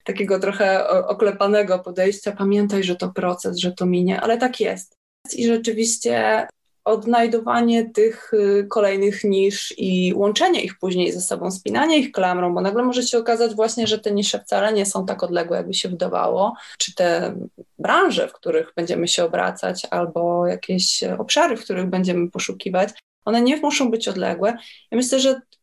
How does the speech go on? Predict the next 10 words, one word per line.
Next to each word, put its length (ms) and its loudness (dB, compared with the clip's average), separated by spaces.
w 20 -20
tym 140 -2
całym 500 4
wygrzebywaniu 920 4
się 400 2
z, 180 -12
y, 400 2
tego 260 0
wypalenia 760 2
i 260 -6